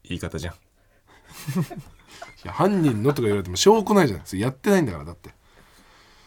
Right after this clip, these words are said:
Speaker 2: 偽名でとかなんか勝手に言ってるけど、じゃあ、
Speaker 1: うん。
Speaker 2: 出してよ、偽名何でやってるポッドキャストを、そう、なんか、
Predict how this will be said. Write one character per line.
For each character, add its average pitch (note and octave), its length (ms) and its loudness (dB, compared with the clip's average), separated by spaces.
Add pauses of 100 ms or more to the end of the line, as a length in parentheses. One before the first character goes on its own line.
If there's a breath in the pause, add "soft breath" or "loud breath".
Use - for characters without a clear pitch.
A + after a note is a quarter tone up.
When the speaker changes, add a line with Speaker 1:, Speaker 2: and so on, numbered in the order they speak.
(480 soft breath)
Speaker 2:
偽 A2+ 120 0
名 C3+ 220 4
で D3+ 140 6
と C3 80 -4
か A2 80 -2
な A#2 80 0
ん A2 40 -2
か G2+ 80 -2
勝 G2 240 -6
手 C3+ 100 -2
に C3+ 60 2
言 C3 60 -2
っ - 40 -12
て C#3 100 -2
る A2 120 -2
け F2 60 -6
ど、 E2+ 60 -10
じ F2+ 80 -8
ゃ F2+ 60 -4
あ、 - 40 -6
Speaker 1:
う - 20 -8
ん。 - 20 -10
Speaker 2:
出 D#2+ 300 -2
し - 100 0
て G2+ 80 -4
よ、 D#2+ 60 -6
偽 F2 160 -10
名 F#2+ 240 -6
何 F#2+ 300 -6
で E2+ 120 -8
や D#2 80 -14
っ - 40 -20
て - 140 -16
る D#2+ 80 -12
ポ F2 140 -12
ッ F2 60 -12
ド - 60 -20
キ A#2+ 100 -4
ャ A2+ 40 -2
ス - 120 -8
ト D#2 60 -12
を、 D#2 40 -14
そ D#2 140 -14
う、 C#2+ 60 -16
な E2+ 120 -12
ん E2 80 -12
か、 D#2 60 -20